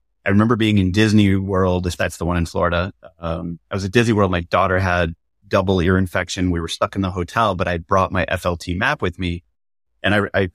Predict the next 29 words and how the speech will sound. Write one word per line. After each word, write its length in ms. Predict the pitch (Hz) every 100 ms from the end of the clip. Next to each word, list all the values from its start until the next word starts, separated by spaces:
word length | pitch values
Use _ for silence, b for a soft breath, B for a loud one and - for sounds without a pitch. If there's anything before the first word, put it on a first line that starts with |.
| -
I 40 |
still 200 | - 156
have 100 | 123
the 60 | 107
piece 180 | 110
of 80 | 90
paper. 220 | 110 113
I 40 | 90
was 120 | 80
penciling 480 | - 110 104 104 92
out 180 | 95 -
where 160 | 95
all 80 | 95
the 140 | 87
aid 100 | 90
stations 380 | 87 95 - 98
can 140 | - 85
be 220 | 90 90
and 140 | 87
the 60 | 82
distances. 680 | 101 92 98 90 92 90
And 100 | 90 92
that 160 | 110
was 120 | 95 95
sort 200 | 104 95
of, 180 | 90
like, 240 | 90 87 80 _ _ _ -
how 380 | - 98 92 87
I, 500 | 87 85 85 85